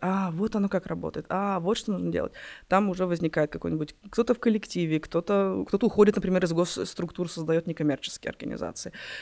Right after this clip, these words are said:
кто-то пытается у себя на месте, оставаясь в пределах, там, структуры и так далее, созда-, ну, пробовать и менять просто что-то на месте. Очень для многих изменений, на самом деле,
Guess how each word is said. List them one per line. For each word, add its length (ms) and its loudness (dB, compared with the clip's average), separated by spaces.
кто-то 320 0
пытается 400 0
у 40 -4
себя 240 0
на 80 2
месте, 500 2
оставаясь 800 -2
в 60 -18
пределах, 500 -4
там, 160 -6
структуры 500 -4
и 40 -4
так 120 -4
далее, 220 2
созда-, 340 -8
ну, 100 0
пробовать 460 6
и 20 4
менять 340 2
просто 260 -2
что-то 200 -6
на 60 2
месте. 240 0
Очень 260 -4
для 120 4
многих 320 0
изменений, 380 0
на 100 2
самом 180 -4
деле, 220 2